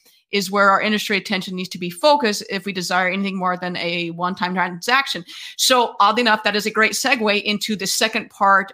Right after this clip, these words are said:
of these, uh, of the data, using data to drive our decisions. So that was another thing that not only that Steve and I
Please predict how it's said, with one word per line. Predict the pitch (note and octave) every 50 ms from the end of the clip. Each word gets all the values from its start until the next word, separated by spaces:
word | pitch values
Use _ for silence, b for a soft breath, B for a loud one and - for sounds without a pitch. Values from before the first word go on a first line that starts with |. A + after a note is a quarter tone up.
| -
of | F#3+ F#3+ F#3+ F#3 F3 F3
these, | G3 F#3+ G3 F3+ - - C4+ - -
uh, | F#3+ F#3+ F#3 F3+ F#3 F3 E3+ D#3 - - _
of | - F#3 F#3+ F3 E3 E3
the | - F#3
data, | E3+ - F#3+ F3 F#3+ F#3+ E3 F#3+
using | G#3 G#3 G#3 G3+ F#3+
data | F#3 F3 F3+ F#3 F3+
to | G#3+ E3+
drive | - F#3 F3 E3+ F3+ F3 F3 - b b b b b b b b
our | F#3 F3+ G3 F3+
decisions. | F#3+ - - F4+ E4+ B3+ A3+ F3+ E3 - B B B B B B
So | B - - C4+ B3+ B3 - - -
that | C#4 C#4+ C4+
was | D4 C#4
another | C#4 B3+ B3 A#3+ B3
thing | A#3+ A#3+ A3
that | G#3+ -
not | - A3+ B3+ B3+
only | A3+ A3
that | G#3+ G#3
Steve | - A#3+ G#3+
and | G#3 G#3
I | G#3 G3+ F#3+